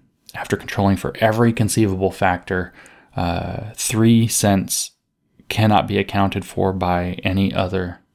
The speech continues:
determination. An argument to adjust for equity's sake by about three cents to give three extra cents of equity pay or some equivalent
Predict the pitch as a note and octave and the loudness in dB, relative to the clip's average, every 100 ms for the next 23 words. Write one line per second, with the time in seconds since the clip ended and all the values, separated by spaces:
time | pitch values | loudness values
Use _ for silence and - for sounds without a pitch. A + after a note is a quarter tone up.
0 | _ - G#2+ F#2 F2 F2 E2+ - F2 _ | _ -8 -4 -2 0 -2 -4 -8 -10 _
1 | _ - - - - - G2 G#2 A2 G#2+ | _ -20 -20 -20 -20 -4 2 4 4 4
2 | G#2 - - A2 G2 F2+ G2 G2 G2+ F#2 | 2 0 -2 2 2 2 -2 -2 0 0
3 | F2 - - _ _ _ _ _ - - | 0 -6 -10 _ _ _ _ _ -18 0
4 | A2 G#2 G#2+ G2+ G#2+ G2 F#2 - D#2+ C2+ | 2 2 2 0 0 -2 -4 -4 -4 -4
5 | - - _ _ _ _ G#2 F#2+ F#2+ F#2+ | -12 -20 _ _ _ _ 0 2 2 0
6 | G2 G#2 F#2+ - F2+ - - - _ _ | 0 -2 0 -2 -4 -4 -10 -12 _ _
7 | _ _ _ _ - G#2 - A2 G#2+ F#2 | _ _ _ _ -8 -8 -2 2 2 2
8 | - F2+ G2+ F#2+ G2+ F#2+ G2 F#2+ - - | -4 -4 -4 -4 -2 -2 -2 -4 -6 -10
9 | F#2 F2+ _ _ _ _ _ _ _ G#2+ | -10 -12 _ _ _ _ _ _ _ -6
10 | F#2 G#2 F2+ - G#2+ F#2 F2+ F2 | -2 -2 -2 -2 0 0 0 -2